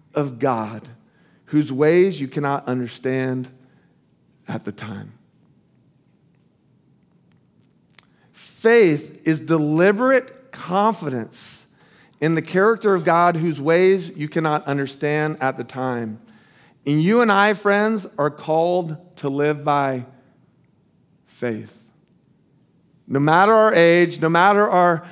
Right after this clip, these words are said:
circumstance, no matter our understanding, we can all live and lead by faith. Garth, God is at work. Chris, God is at work.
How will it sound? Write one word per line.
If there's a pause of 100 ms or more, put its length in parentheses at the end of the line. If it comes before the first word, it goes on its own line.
circumstance,
no
matter
our
understanding, (220)
we
can
all (200)
live (300)
and
lead (760)
by
faith. (260)
Garth,
God
is
at
work. (1040)
Chris, (380)
God (400)
is
at
work.